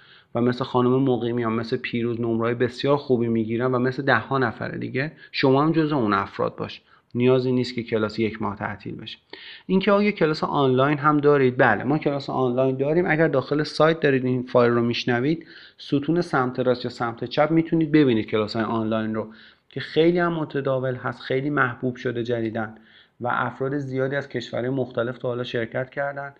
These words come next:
دیدگاه این بچه‌ها و دیدگاه بچه‌هایی که تو کلاس‌های حضوری و گروهی شرکت داشتن هم می‌تونید در بخش نظرات ببینید. و اینکه آیا برای آیلتس هشت یا نه هم کلاس برگزار می‌کنید؟ نه.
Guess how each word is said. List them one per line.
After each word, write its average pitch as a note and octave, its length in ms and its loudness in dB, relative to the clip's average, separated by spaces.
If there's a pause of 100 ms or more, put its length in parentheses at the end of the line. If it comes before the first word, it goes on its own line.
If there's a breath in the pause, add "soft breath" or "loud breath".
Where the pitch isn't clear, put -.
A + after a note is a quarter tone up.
(340 soft breath)
دیدگاه C#3 540 -4
این E3+ 160 2
بچه‌ها D3 480 0
و C3+ 100 -4
دیدگاه A#2+ 380 -4
بچه‌هایی C3+ 440 -4
که C3 60 -18
تو - 60 -16
کلاس‌های A#2 500 -6 (520)
حضوری A#2 580 -4 (120)
و A#2+ 100 0 (100)
گروهی A#2 320 -2
شرکت A#2 440 -6
داشتن B2 280 -4
هم D3+ 80 0
می‌تونید D#3+ 320 -2
در B2 120 2
بخش A#2+ 300 -2
نظرات A2+ 560 -2
ببینید. A2+ 420 -10 (960 soft breath)
و D#3+ 40 2
اینکه G3 220 4
آیا G#3+ 200 4
برای G3+ 360 2 (360)
آیلتس D3 440 -2
هشت - 760 -4
یا C3 180 0
نه C#3 260 4
هم D#3+ 200 2
کلاس C#3 300 -2
برگزار B2+ 560 0
می‌کنید؟ C3 500 -2
نه. C#3 220 2